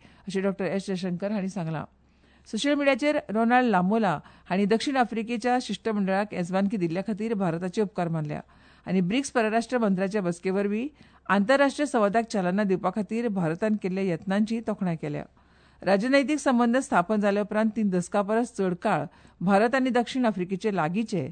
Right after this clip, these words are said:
आनी अर्थपूर्ण संबंद आसात, अशें तांणी सांगलां. ही आसा एक कळोवणी. आकाशवाणी पणजी कॅज्युअल असायन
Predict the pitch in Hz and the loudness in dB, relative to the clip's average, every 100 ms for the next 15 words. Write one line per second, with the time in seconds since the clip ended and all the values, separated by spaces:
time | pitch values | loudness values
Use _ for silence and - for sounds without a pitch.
0 | - - 185 127 170 247 233 262 262 220 | -8 -4 -2 0 -2 -2 0 2 2 0
1 | 170 170 175 208 156 - - - 185 196 | 0 0 -2 -2 -4 -4 -10 -10 -8 -6
2 | 165 190 175 160 151 - - _ _ _ | -6 -6 -6 -6 -8 -12 -18 _ _ _
3 | _ _ _ _ _ _ _ _ 240 247 | _ _ _ _ _ _ _ _ 2 4
4 | 262 233 226 190 220 240 277 - - - | 4 2 2 2 4 2 0 -8 -20 -20
5 | - 202 202 262 277 277 262 262 240 277 | -4 0 2 4 4 2 2 4 4 2
6 | 226 180 220 233 196 208 214 | 0 2 2 2 0 0 -2